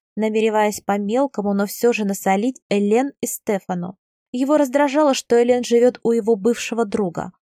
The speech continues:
Он решил, что нужно искать моменты встречи без хозяина дома.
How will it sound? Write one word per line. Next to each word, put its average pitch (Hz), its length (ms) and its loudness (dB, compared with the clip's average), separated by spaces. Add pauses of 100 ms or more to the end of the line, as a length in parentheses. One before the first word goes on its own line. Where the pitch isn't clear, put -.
(100)
Он 269 160 2
решил, 294 380 -2
что - 240 -4
нужно 220 360 -2
искать 214 340 -2
моменты 220 600 -2
встречи 254 460 -4
без 220 380 0
хозяина 233 560 -2
дома. 180 420 -6